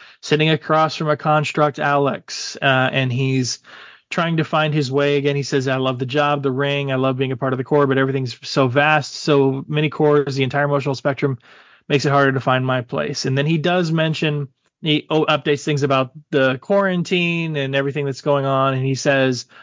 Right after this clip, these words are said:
"I'm plugged into the emotional spectrum and something feels wrong. Um, someone or something is trying to disrupt it, maybe even destroy it." And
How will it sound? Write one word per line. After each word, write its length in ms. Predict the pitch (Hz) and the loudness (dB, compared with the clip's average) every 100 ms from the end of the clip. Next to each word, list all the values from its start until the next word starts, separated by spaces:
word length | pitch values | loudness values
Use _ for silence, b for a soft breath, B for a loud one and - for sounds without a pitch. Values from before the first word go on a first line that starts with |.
| B | B
"I'm 260 | 135 151 147 | -2 -2 0
plugged 300 | 165 156 147 | 2 2 2
into 340 | 156 160 156 | 2 2 2
the 120 | 143 | 2
emotional 460 | 139 135 135 143 127 | 2 0 -2 -4 -8
spectrum 540 | - 147 143 - 131 139 | 0 0 0 0 0 0
and 180 | 135 | -2
something 720 | - - 143 135 - 143 139 - | -2 0 0 0 -2 0 0 -6
feels 760 | - - 139 131 127 127 123 - | -12 0 4 4 4 2 -2 -10
wrong. 720 | 147 139 127 131 135 - 135 127 B B B B B | -12 0 2 2 2 -2 -10 -14 B B B B B
Um, 520 | - 123 123 120 123 - | 0 4 4 4 0 -2
someone 480 | - 170 170 165 | -2 0 0 0
or 120 | 160 139 | 0 0
something 460 | - 156 160 147 | -2 -2 -2 -2
is 120 | 135 | -2
trying 300 | - 147 143 | -2 0 0
to 120 | 131 139 | 0 -2
disrupt 540 | 131 - 143 135 - | -2 0 0 0 0
it, 140 | 131 | -2
maybe 460 | 139 131 131 135 131 | 0 -2 0 0 0
even 260 | 123 127 120 | 0 -4 -4
destroy 540 | 123 - 160 156 160 160 | -4 -2 2 4 4 2
it." 260 | - - _ b b b b - | 0 -10 _ b b b b -6
And 400 | 127 127 123 | -4 -2 -2